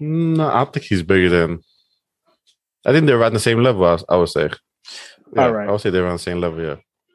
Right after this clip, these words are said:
Speaker 2: Have you seen The Maze Runner, Jeff? Or even seen the actor? Like,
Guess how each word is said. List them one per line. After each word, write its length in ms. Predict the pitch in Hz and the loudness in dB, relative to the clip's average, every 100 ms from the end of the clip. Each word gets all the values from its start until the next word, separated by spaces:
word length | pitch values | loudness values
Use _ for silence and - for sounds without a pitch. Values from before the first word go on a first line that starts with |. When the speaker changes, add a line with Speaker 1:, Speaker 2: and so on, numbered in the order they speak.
| _ _ _ - - | _ _ _ -20 -10
Speaker 2:
Have 180 | - 151 | -2 -2
you 60 | 151 | 0
seen 260 | - 170 | 0 0
The 60 | 156 | 2
Maze 280 | 147 160 151 | 2 2 2
Runner, 240 | 165 170 - _ _ _ 139 | 0 -2 -8 _ _ _ -2
Jeff? 380 | 147 170 - _ _ _ _ _ _ _ _ _ _ _ _ _ _ _ _ _ | 0 0 -4 _ _ _ _ _ _ _ _ _ _ _ _ _ _ _ _ _
Or 120 | 214 214 | 0 2
even 200 | 254 269 | 2 2
seen 180 | - 247 | 2 2
the 140 | 202 | 4
actor? 300 | 180 185 - | 2 0 -2
Like, 220 | 135 139 | 0 0